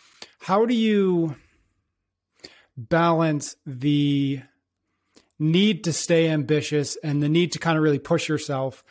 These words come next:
and the, all, the, the, the need to also be patient and not rush, rush things just because I'm ambitious? Oh, I really wanted this to be done on July and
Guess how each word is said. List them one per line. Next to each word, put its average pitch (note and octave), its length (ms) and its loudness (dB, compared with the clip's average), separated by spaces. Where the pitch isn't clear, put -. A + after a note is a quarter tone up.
and F#3 280 2
the, F#3+ 60 2
all, F3 280 0
the, E3 300 0
the, D#3 400 -4
the D3+ 180 -4
need E3+ 300 2
to - 80 -6
also F3 340 0
be D3+ 120 -2
patient D3+ 640 -4
and D3+ 200 0
not D#3+ 320 0
rush, D#3+ 580 -2
rush F3 420 0
things D#3+ 320 0
just E3+ 240 0
because D#3 460 0
I'm D3+ 180 0
ambitious? C#3 420 -4
Oh, C#3+ 200 -4
I D#3 80 -4
really D#3 220 4
wanted D#3 280 2
this D3 140 -2
to - 80 -4
be C#3+ 80 0
done C#3+ 220 0
on C3+ 240 -4
July C#3 420 0
and B2+ 180 -6